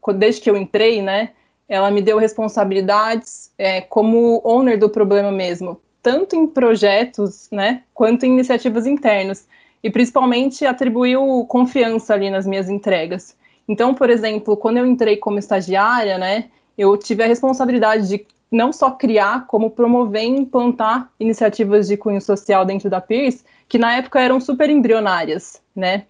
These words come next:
Então, dessa forma, eu fui evoluindo, fui aprendendo, errando, corrigindo e ganhando ali cada vez mais espaço e confiança das pessoas aqui dentro.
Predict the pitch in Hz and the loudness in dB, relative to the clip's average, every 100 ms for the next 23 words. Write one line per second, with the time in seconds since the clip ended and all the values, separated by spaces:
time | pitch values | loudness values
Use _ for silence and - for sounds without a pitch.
0 | _ _ _ 226 220 - 262 254 - 214 | _ _ _ 0 0 0 0 -2 2 2
1 | 240 269 202 202 196 - 202 190 180 - | 4 2 0 -2 -6 -2 2 2 -2 -8
2 | 196 190 190 202 240 254 226 214 - 202 | -2 0 0 2 4 6 6 2 4 2
3 | 190 196 185 185 202 220 226 185 185 170 | 2 -2 -6 -2 -2 0 0 0 0 0
4 | 202 214 220 208 220 - _ - - 208 | 2 4 2 2 2 0 _ -2 2 2
5 | 202 214 233 240 226 233 - _ _ 214 | 2 2 4 4 4 2 -2 _ _ 2
6 | 226 220 226 247 247 220 233 254 240 220 | 4 4 2 2 2 0 -2 -2 -2 2
7 | 226 262 269 247 247 - 208 226 - 247 | 2 2 0 -2 -4 -4 -4 -4 -8 -6
8 | 233 - 208 208 220 214 226 220 214 208 | -4 0 -2 0 -4 0 0 2 2 2
9 | 208 208 185 170 202 185 | 0 -2 -2 -4 -6 -8